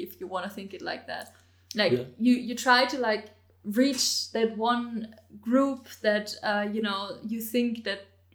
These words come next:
Speaker 1: is the perfect fit for your product.
Speaker 2: Yeah.
Speaker 1: But actually you realize what you've developed is also useful to a completely different group that has maybe even more, uh, buying power or more need or more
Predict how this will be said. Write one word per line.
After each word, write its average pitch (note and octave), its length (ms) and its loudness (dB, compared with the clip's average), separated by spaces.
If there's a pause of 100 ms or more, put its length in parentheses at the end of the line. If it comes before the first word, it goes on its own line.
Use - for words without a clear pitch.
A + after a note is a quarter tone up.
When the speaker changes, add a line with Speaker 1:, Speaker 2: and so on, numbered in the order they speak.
Speaker 1:
is A#3+ 340 2
the G#3 120 -2
perfect A3 560 -4
fit G#3+ 320 -6
for F#3+ 100 -8
your F#3+ 120 -8 (120)
product. A3 500 -4
Speaker 2:
Yeah. G#2 200 -4 (200)
Speaker 1:
But A3+ 140 -2
actually B3+ 320 2
you A#3+ 240 -2
realize G#3+ 500 0 (180)
what A#3+ 200 10
you've D4 140 2
developed A3+ 420 -2 (260)
is A#3 160 2
also C#4 200 12
useful B3+ 420 0
to A#3+ 100 -6
a A3+ 220 2
completely B3 400 -2
different C4+ 340 -2
group A#3+ 180 0
that A3 140 0
has A#3 400 -2
maybe B3 600 0
even B3 340 2
more, A3 480 0
uh, G#3+ 280 0
buying B3 360 4
power A#3+ 300 -2 (140)
or A3+ 140 -2
more A3+ 320 0
need B3 400 0
or G#3 100 -4
more G#3 380 -4